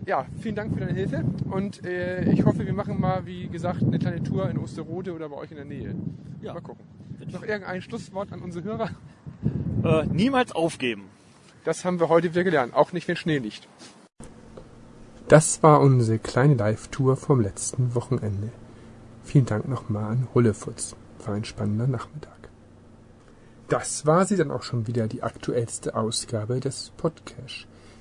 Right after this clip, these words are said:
Speaker 1: Ich hoffe, es hat euch gefallen und ich bitte euch noch einmal, mich mit Informationen oder auch Interviewmöglichkeiten und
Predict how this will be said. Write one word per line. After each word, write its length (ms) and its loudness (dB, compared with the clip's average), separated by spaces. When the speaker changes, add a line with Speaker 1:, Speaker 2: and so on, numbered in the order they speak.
Speaker 1:
Ich 100 -8
hoffe, 220 0
es 240 -6
hat 160 -10
euch 160 -12
gefallen 600 -4
und 300 -6
ich 80 -18
bitte 260 -6
euch 220 -8
noch 180 -4
einmal, 460 -2
mich 340 -2
mit 180 -10
Informationen 960 -2
oder 260 -2
auch 220 -10
Interviewmöglichkeiten 1160 -4
und 200 -8